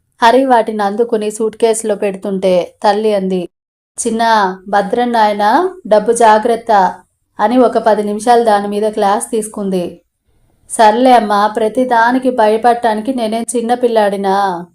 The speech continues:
విసుక్కున్నాడు. రంగయ్య మాస్టారు, వెంకట్రామయ్య, హరి ముగ్గురు ప్రయాణమయ్యారు. మంచి శకునంగా జానకమ్మ ఎదురొచ్చింది.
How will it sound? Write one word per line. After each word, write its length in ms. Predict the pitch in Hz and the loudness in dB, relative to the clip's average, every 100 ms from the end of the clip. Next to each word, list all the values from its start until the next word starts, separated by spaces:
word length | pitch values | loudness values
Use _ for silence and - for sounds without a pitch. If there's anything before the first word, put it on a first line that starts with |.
| - | -8
విసుక్కున్నాడు. 840 | 214 254 254 220 202 190 185 175 - _ _ _ _ _ _ _ _ - | -6 -4 -6 -6 -4 -2 -2 -4 -10 _ _ _ _ _ _ _ _ -2
రంగయ్య 380 | 220 233 254 262 | 0 2 4 2
మాస్టారు, 540 | 240 220 220 233 220 | 2 0 0 0 2
వెంకట్రామయ్య, 960 | 226 208 202 226 220 214 208 202 202 202 202 | 2 0 2 0 0 -2 -2 -2 0 0 -2
హరి 460 | - 214 202 190 190 | -2 0 0 -2 -4
ముగ్గురు 380 | 202 190 208 254 | -8 -2 2 2
ప్రయాణమయ్యారు. 1000 | 254 208 208 214 202 190 190 180 165 - _ _ _ _ _ 240 | 2 2 2 0 -4 -2 0 -2 -6 -12 _ _ _ _ _ 2
మంచి 320 | 240 262 277 | 4 4 2
శకునంగా 520 | 269 226 226 214 247 | 0 0 -2 -2 -2
జానకమ్మ 580 | 233 214 214 226 226 233 | 2 2 0 0 0 0
ఎదురొచ్చింది. 920 | 247 202 220 214 202 208 190 185 | 0 0 0 -2 -4 -8 -4 -4